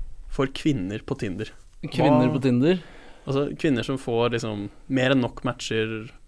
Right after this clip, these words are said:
Speaker 1: enn de vet hva de skal gjøre med. Tre tips liksom for hvordan man skal få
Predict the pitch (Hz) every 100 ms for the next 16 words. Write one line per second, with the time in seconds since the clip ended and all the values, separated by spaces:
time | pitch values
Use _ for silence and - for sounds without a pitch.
0 | - - - - - - - - 123 110
1 | 110 110 104 - 117 95 - 101 - -
2 | - 143 139 127 - - 113 113 107 -
3 | 110 104 101 - - - - - - 117
4 | 113 113 - 117 - 117